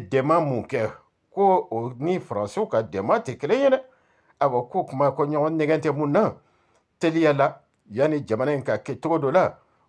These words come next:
u ka Faransiw gɛn. Awɔ, Rusiw ka na, olu dɛmɛ, u fana ka yɛlɛ sanfɛ.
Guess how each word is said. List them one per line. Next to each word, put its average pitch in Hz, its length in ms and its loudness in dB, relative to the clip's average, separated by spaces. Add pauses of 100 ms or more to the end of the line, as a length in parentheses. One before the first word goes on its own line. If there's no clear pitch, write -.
u 104 60 -16
ka 123 160 -2
Faransiw 120 480 -8
gɛn. 160 260 -2 (560)
Awɔ, 107 300 2
Rusiw 104 260 -4
ka 131 140 -2
na, 147 160 0
olu 127 260 -2
dɛmɛ, 123 440 2 (360)
u 107 80 -16
fana 110 240 -4
ka - 80 -4
yɛlɛ 98 240 -2
sanfɛ. - 360 -10